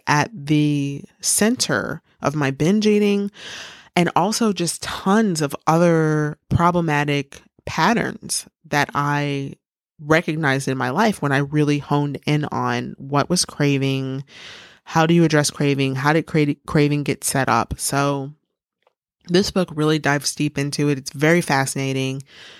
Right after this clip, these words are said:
It'll help you to just kind of really see a lot of patterns and connections in your life that you'll see how they all kind of interrelate. Um, and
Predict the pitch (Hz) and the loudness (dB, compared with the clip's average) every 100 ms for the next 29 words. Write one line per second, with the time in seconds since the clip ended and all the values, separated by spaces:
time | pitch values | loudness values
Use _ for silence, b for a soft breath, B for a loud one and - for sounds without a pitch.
0 | B - 170 151 165 165 - 156 147 - | B 0 2 2 2 2 2 2 2 0
1 | 143 143 135 - 147 147 143 131 - - | -2 0 -2 -2 -2 0 0 -4 -12 -18
2 | 147 175 208 190 - - 180 143 127 139 | 0 4 4 2 0 2 4 4 0 -2
3 | 131 139 196 - 147 143 143 139 139 143 | 2 2 0 0 2 2 0 -2 -8 -6
4 | 131 151 - 139 127 160 135 160 196 131 | -4 -4 -4 -6 -8 -8 -2 2 2 0
5 | - - 139 139 - 147 143 - 151 147 | -8 -4 0 0 -2 -4 -2 -2 0 0
6 | 151 - 156 147 143 143 - 143 147 - | -2 0 2 2 2 2 2 2 2 0
7 | 143 - 147 143 131 131 135 143 - - | -2 -2 -2 -2 -4 -2 0 0 -4 -12
8 | - B B B B B B 135 147 147 | -18 B B B B B B 0 0 0
9 | 139 131 139 - _ - 156 156 151 143 | -2 -4 -8 -12 _ -2 2 4 2 0
10 | 139 139 135 139 | -4 -6 -8 -10